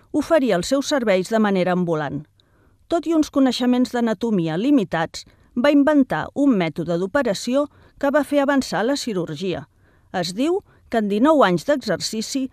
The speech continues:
va operar uns quatre mil cinc-cents malalts de pedra i uns dos mil d'hèrnia. La relació entre els dos frere Jacques, el de la cançó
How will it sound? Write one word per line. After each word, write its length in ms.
va 160
operar 480
uns 240
quatre 400
mil 240
cinc-cents 580
malalts 460
de 100
pedra 380
i 100
uns 160
dos 240
mil 300
d'hèrnia. 560
La 160
relació 400
entre 180
els 160
dos 160
frere 340
Jacques, 580
el 160
de 80
la 140
cançó 480